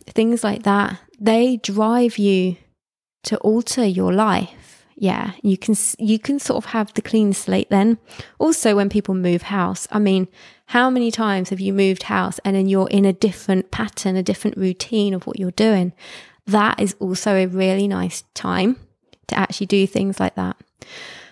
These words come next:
So I hope you've got a lot from that. There's so much to take in. And do you know what? You don't have to set any resolutions. You don't have to. You might find, like, personally, I find that having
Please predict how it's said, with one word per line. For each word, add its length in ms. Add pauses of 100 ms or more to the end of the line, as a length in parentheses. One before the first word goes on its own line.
(140)
So 300 (1040)
I 60
hope 300
you've 140
got 240
a 100
lot 220
from 260
that. 220
There's 160
so 240
much 380
to 100
take 400
in. 300 (440)
And 160
do 120
you 60
know 220
what? 360 (880)
You 100
don't 240
have 220
to 80
set 260
any 180
resolutions. 920 (360)
You 140
don't 200
have 300
to. 200 (560)
You 160
might 280
find, 340
like, 180
personally, 1000
I 180
find 460
that 300
having 580